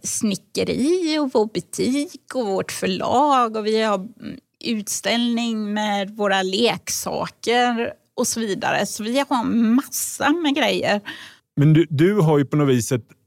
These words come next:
Speaker 2: engagemang för människor med funktionsnedsättning, alltså som entreprenör och politiskt och på alla sätt. När, när började det här?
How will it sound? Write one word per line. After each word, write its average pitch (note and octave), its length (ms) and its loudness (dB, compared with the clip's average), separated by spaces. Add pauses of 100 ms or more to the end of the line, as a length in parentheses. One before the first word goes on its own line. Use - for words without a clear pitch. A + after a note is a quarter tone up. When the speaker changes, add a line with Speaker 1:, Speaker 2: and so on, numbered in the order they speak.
Speaker 2:
engagemang D3 1160 2
för C#3+ 220 0
människor B2+ 420 0
med A#2+ 180 2
funktionsnedsättning, A#2 1300 0
alltså A2+ 300 0
som A#2+ 340 2
entreprenör A2+ 920 2
och G#2 120 -2
politiskt A#2 680 0
och G#2+ 100 -4
på A#2 200 -6
alla A2+ 360 -4
sätt. - 380 -8
När, B2+ 280 -4
när C#3+ 320 0
började C3+ 720 2
det E3+ 100 -2
här? F#2 200 -4